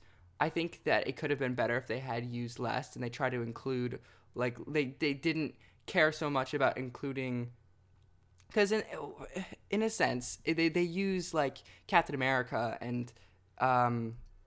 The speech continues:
and they have, like, Captain America doing his own thing with his group of people and then Iron Man doing his thing with his group of people, um, which is kind of, I don't know. It's, if you, it, like, if you think about it, Captain America and, you know, Iron Man never actually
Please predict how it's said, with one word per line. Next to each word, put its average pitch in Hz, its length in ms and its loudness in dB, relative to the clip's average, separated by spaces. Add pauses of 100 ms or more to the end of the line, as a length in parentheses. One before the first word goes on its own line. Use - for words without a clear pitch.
and 143 220 0
they 143 160 2
have, 143 240 6
like, 123 140 2
Captain 151 240 6
America 147 260 0
doing 135 260 0
his 135 140 -4
own 123 160 0
thing 131 220 -4
with 123 160 -4
his 135 240 -2
group 120 160 -6
of 117 80 -10
people 120 340 -4
and 117 140 -2
then 117 80 -4
Iron 139 320 6
Man 123 160 0
doing 123 180 0
his 139 220 -4
thing 123 160 -6
with 120 140 -4
his 160 180 -2
group 135 160 -6
of 120 100 -6
people, 113 400 -6 (400)
um, 117 360 0 (420)
which 156 180 -4
is 143 100 -4
kind 147 220 0
of, 127 140 0 (680)
I 151 100 4
don't 131 120 0
know. 113 240 -6 (220)
It's, 147 340 0
if 156 380 -2
you, 196 140 0
it, 175 160 -4
like, 170 400 0
if 165 160 -4
you 175 60 -4
think 196 200 0
about 143 200 6
it, 127 120 -2 (140)
Captain 165 280 0
America 139 360 -2
and, 120 420 -2 (120)
you 143 120 -6
know, 123 120 0
Iron 123 220 2
Man 120 160 -2
never 120 220 0
actually 117 520 -4